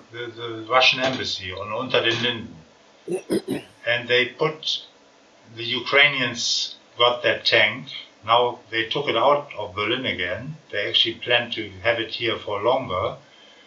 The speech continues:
And they actually have one girl there sitting on this tank, which is pointing to the door of the Russian embassy.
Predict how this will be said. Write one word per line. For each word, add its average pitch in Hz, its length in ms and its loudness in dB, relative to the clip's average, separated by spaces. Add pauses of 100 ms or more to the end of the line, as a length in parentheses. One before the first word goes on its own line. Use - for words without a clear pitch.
(380)
And 127 160 -4
they 139 160 4
actually 151 360 4
have 117 280 2
one 135 600 0
girl 143 400 6
there 104 500 2 (300)
sitting 165 480 2
on 143 260 -6
this - 520 -6 (140)
tank, 123 380 0 (1500)
which - 580 2 (220)
is - 320 -2 (480)
pointing 170 560 2
to 139 180 -6
the 117 200 -2
door 135 480 4
of 117 180 -2
the 117 100 -6
Russian 120 380 4
embassy. 120 680 -4